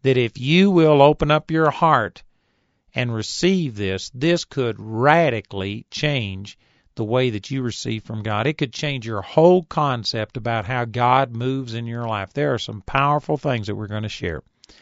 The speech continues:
In Luke chapter one, verse twenty-six, it says, "And in the sixth month, the angel Gabriel was sent from God unto a city of Galilee named Nazareth." This sixth month is talking about the sixth month of Elizabeth's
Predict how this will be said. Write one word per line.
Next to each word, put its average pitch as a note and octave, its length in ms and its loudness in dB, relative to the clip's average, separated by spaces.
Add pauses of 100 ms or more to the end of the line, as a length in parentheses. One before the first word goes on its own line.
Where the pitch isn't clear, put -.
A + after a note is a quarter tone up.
(300)
In A2+ 160 -2
Luke D#3+ 240 4
chapter E3 320 6
one, B2 340 0
verse A#2+ 240 0
twenty-six, C3+ 800 -2 (480)
it A#2+ 160 -2
says, D#3+ 300 4
"And C#3 100 -2
in C3+ 140 -2
the A2 60 -4
sixth - 520 -2
month, D3 460 2 (340)
the B2+ 140 0
angel D3+ 360 4
Gabriel C3+ 720 4
was A#2+ 220 0
sent F3 400 0
from B2+ 240 -4
God C3 420 6
unto B2 300 0
a A2 80 0
city C#3 440 2
of G#2+ 120 -4
Galilee B2 540 0
named A2+ 280 -4
Nazareth." A#2+ 480 -4 (400)
This C3 160 0
sixth - 440 -2
month D3 340 -2
is A#2+ 100 -8
talking C#3+ 380 4
about C3+ 260 2
the B2 80 -2
sixth - 520 -2
month C3+ 440 2
of B2+ 240 2
Elizabeth's B2 840 0